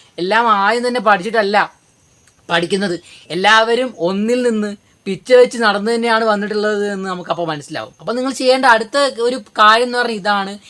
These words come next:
നമുക്ക് നോട്ടുകൾ എഴുതുക. ശേഷം മനസ്സിലാകാത്ത വാക്കുകൾ പ്രത്യേകം തന്നെ കുറിച്ച് അതിൻ്റെ അർത്ഥം പ്രത്യേകമായി എഴുതി, പറ്റുകയാണെങ്കിൽ പ്രത്യേകമായിട്ട് കളർ കൊണ്ട് അണ്ടർലൈൻ ഒക്കെ ചെയ്ത് വെച്ച്, ഒരു ബോക്സിലൊക്കെ വെച്ച് പഠിക്കുന്ന കുട്ടികളുണ്ട്. അപ്പോൾ അതുപോലെ ചെയ്യുകയാണെങ്കിൽ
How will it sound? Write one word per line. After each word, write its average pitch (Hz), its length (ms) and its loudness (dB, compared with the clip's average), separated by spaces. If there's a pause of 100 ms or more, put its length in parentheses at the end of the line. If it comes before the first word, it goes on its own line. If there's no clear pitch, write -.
(280)
നമുക്ക് 247 300 0 (580)
നോട്ടുകൾ 254 600 2
എഴുതുക. 175 280 -2 (440)
ശേഷം - 360 2 (240)
മനസ്സിലാകാത്ത 285 720 2
വാക്കുകൾ 240 340 2 (120)
പ്രത്യേകം 254 640 2
തന്നെ 226 200 -2 (120)
കുറിച്ച് 185 360 -8 (100)
അതിൻ്റെ 220 340 0
അർത്ഥം 220 300 -4 (120)
പ്രത്യേകമായി 247 760 2
എഴുതി, 208 300 -4
പറ്റുകയാണെങ്കിൽ 202 500 -4 (300)
പ്രത്യേകമായിട്ട് 208 580 0
കളർ 185 200 2 (100)
കൊണ്ട് 190 180 -4 (280)
അണ്ടർലൈൻ 196 360 0
ഒക്കെ 180 180 -6
ചെയ്ത് 180 200 -4
വെച്ച്, 165 200 -8 (320)
ഒരു 190 200 -4
ബോക്സിലൊക്കെ 208 480 -2
വെച്ച് 220 180 -4
പഠിക്കുന്ന 208 320 -2 (360)
കുട്ടികളുണ്ട്. 190 440 -4
അപ്പോൾ 214 160 0
അതുപോലെ 262 360 2 (440)
ചെയ്യുകയാണെങ്കിൽ 233 640 2